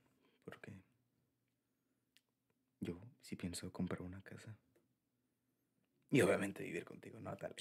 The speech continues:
<laughs> Digo, no, tienes que pagar renta. Oh, me quedo sin aire a veces, no sé por qué. Bueno, es que hablo rápido, pero pues, ajá. Pero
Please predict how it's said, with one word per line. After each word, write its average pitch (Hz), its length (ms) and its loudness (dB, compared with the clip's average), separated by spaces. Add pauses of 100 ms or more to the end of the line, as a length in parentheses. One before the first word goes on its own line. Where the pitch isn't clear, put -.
<laughs> - 760 10
Digo, 85 180 4
no, 85 200 -6
tienes - 200 -4
que - 80 -6
pagar 78 240 -2
renta. 82 320 -4 (4000)
Oh, 151 320 4
me 107 140 -4
quedo 127 160 4
sin 95 180 2
aire 104 200 10
a 87 40 8
veces, 95 300 4
no 104 100 0
sé 104 100 -6
por - 160 -6
qué. - 140 -14 (840)
Bueno, 117 180 6
es 117 100 0
que 127 200 -8 (680)
hablo 107 220 -4
rápido, - 360 -2
pero - 220 -2
pues, - 160 -8
ajá. 98 260 -10 (680)
Pero 98 280 -4